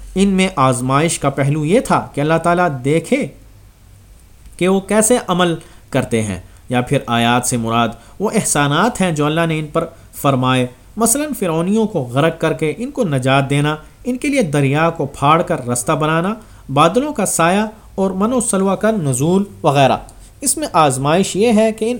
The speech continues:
احسانات کے بدلے میں یہ قوم اللہ کی فرما برداری کا رستہ اختیار کرتی ہے یا اس کی ناشکری کرتے ہوئے اس کی بغاوت اور سرکشی کا رستہ اپناتی ہے۔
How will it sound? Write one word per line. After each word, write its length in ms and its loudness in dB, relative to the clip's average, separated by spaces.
احسانات 760 0
کے 80 0
بدلے 360 2
میں 220 -2
یہ 280 0
قوم 340 4
اللہ 320 -2
کی 60 -4
فرما 320 0
برداری 480 2
کا 140 -2
رستہ 260 -2
اختیار 420 0
کرتی 380 -2
ہے 100 2
یا 120 4
اس 160 4
کی 120 -6
ناشکری 500 0
کرتے 340 2
ہوئے 380 0
اس 240 -2
کی 120 -6
بغاوت 600 2
اور 120 -2
سرکشی 540 -2
کا 140 -2
رستہ 380 0
اپناتی 500 -6
ہے۔ 80 -10